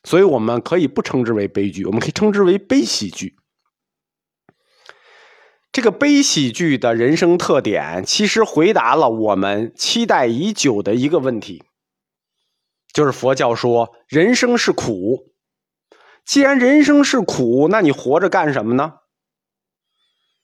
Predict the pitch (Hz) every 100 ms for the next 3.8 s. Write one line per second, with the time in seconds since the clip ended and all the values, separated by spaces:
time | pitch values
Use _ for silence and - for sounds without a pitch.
0 | _ _ _ _ _ _ _ _ _ _
1 | _ 190 208 - 113 131 135 123 123 127
2 | - 143 127 135 139 131 165 151 202 -
3 | 151 151 110 113 107 95 92 78